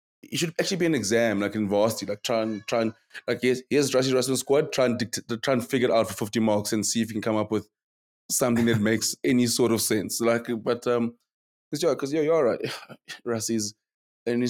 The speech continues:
interesting character because, I mean, there are, there are certain guys, for example, like, like, um, I mean, I, I personally have always loved Suleiman Hartenberg, where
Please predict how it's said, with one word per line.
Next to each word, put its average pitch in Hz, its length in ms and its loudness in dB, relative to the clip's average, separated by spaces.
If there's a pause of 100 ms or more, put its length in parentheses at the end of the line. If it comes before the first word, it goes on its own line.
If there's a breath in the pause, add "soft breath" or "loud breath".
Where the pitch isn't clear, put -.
(120)
interesting 117 520 0
character 104 320 0
because, 110 240 -4
I 131 40 0
mean, 135 160 0
there 139 80 2
are, 160 100 0
there 131 140 0
are 147 100 0
certain 117 300 0
guys, 107 260 0
for 107 80 -6
example, 104 340 -2
like, 104 140 -4 (140)
like, - 200 -4
um, 101 240 0 (180)
I 107 40 -8
mean, 101 200 -2
I, 120 260 2
I 113 40 6
personally 110 400 0
have 95 40 -2
always 98 240 0
loved 95 240 -2
Suleiman 98 400 0
Hartenberg, 98 500 -2
where 101 200 0